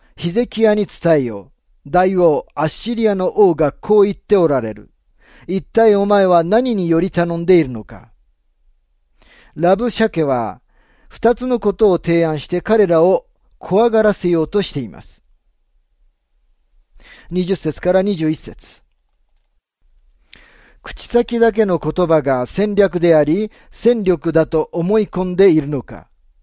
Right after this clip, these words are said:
今お前は誰により頼んで私に反逆するのか。今お前はあの傷んだ足の杖、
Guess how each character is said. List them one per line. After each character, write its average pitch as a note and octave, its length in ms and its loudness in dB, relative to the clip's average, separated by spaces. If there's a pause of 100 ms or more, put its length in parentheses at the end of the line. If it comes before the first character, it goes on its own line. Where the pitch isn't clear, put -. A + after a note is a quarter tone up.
(460)
今 G3 280 2
お F3+ 80 0
前 G#3 220 4
は F#3 140 4
誰 A#3+ 280 2
に G3 160 0
よ F3 100 4
り F#3 120 -2
頼 F3+ 260 0
ん D#3+ 100 -6
で D3+ 100 4
私 E3 440 0
に F#3+ 100 -2
反 D#3+ 300 -4
逆 F#3+ 320 -2
す - 160 -4
る D#3 80 -6
の C#3 120 -6
か。 G#2+ 300 -16 (880)
今 G3 260 2
お F3+ 60 0
前 F#3 220 2
は F3+ 340 2
あ G3 60 0
の G3+ 160 0
傷 A3 260 0
ん A3+ 80 -4
だ G#3 260 2
足 A3 220 -2
の E3+ 260 0 (120)
杖、 D3 420 0